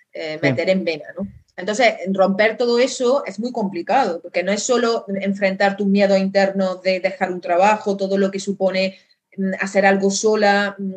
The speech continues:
Speaker 1: enfrentarte a un emprendimiento, no es solo eso, tienes que lidiar con los miedos externos que te <laughs> vienen, ¿no?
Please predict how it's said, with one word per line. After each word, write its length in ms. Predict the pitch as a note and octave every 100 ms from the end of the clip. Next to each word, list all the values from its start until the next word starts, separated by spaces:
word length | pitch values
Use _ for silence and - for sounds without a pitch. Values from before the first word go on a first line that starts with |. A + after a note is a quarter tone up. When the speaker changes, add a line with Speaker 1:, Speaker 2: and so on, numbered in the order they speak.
| F#3+
Speaker 1:
enfrentarte 520 | G3 G3 F#3+ F#3+ G3 G3+
a 20 |
un 40 |
emprendimiento, 800 | G3 G3 F#3+ F#3+ G#3+ A3+ G#3 A3 -
no 100 | A3+
es 80 | A#3+
solo 160 | A#3+
eso, 340 | A3+ B3 F#3 D3+
tienes 200 | G3 A#3
que 80 | A#3+
lidiar 300 | A#3 A#3 A#3
con 160 | B3+ A#3
los 200 | F#3+ - - F3 -
miedos 400 | F3 F3+ G3 A#3+
externos 540 | G#3+ - A3 A3+ C4+
que 120 | - G#3
te 120 | F#3+
<laughs> 120 | G3
vienen, 380 | A#3 A3 F3 -
¿no? 160 | A3